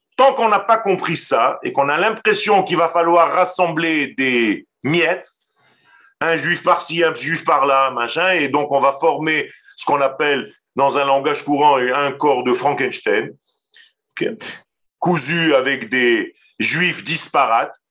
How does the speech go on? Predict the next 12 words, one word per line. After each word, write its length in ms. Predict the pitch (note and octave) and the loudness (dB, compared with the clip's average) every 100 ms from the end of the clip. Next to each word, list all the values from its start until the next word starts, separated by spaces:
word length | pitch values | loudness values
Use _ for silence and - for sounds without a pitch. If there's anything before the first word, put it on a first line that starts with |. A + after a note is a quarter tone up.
| _ | _
c'est 260 | - F3+ | -2 -2
pas 160 | - F3+ | 0 -2
ça 320 | - - G#3+ | -2 0 0
qu'on 260 | - - G#3 | 2 0 0
nous 140 | F3 | 0
demande. 640 | C#3+ - D#3+ E3 D#3+ - - _ _ _ _ _ _ _ _ _ _ - _ - C#3+ | -2 -2 0 2 0 -2 -10 _ _ _ _ _ _ _ _ _ _ -20 _ -6 0
On 440 | F#3+ G3+ G#3 G#3 | 2 4 2 2
est 320 | A#3 C4 C4 F#3 | 4 4 4 2
déjà 500 | G#3 F3+ C#3+ F#3+ F#3 | 0 2 2 2 2
cette 300 | - E3+ - | 0 -4 -4
structure 920 | - G3 F#3 - F#3 F#3+ F#3 D3+ - | -8 -6 -8 -8 -4 -2 0 -2 -4
une. 580 | G3+ G#3+ G#3 E3+ A#2 - | -2 0 0 -2 -6 -10